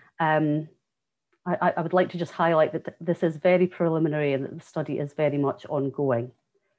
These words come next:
So recruit-, recruitment was completed in Edinburgh in December two thousand and nineteen, shortly before I moved over to my new job in Oxford.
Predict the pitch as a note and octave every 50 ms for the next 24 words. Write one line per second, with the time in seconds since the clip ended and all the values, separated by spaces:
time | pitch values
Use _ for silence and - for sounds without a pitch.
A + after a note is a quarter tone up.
0 | _ _ _ _ _ _ _ _ _ _ _ _ _ _ _ - - - A#3 G3+
1 | G3 G3 G3 - - G3+ G#3 - - - D#4 - - - - A3 A3+ - - -
2 | - C4 A3 A3+ A3 - - G3+ G3 - B3+ B3+ B3+ - A3 B3 A#3 A#3 A#3 A#3
3 | A3 A3 G3+ A3 G#3 G#3 G3+ - - F#3+ F3+ F3+ E3+ F3 - - F#3 F3 F3+ E3+
4 | E3 - - F#3 F3 - E3+ E3 D#3 D#3 D#3 D3+ D3+ D#3 D#3 D3+ D3 - - A3+
5 | G#3+ A3 G#3+ G#3 - F3+ E3 - - E3 D#3 D3 - E3+ D#3+ D#3 D#3+ E3 D#3 C#3+
6 | - D#3+ D#3 D3 D3+ - - - D3+ D3 D#3 D#3 D3+ C#3 - D3 C#3+ C#3+ C#3+ C3+
7 | - E3+ D#3+ - - - - C#3 C3+ C3+ -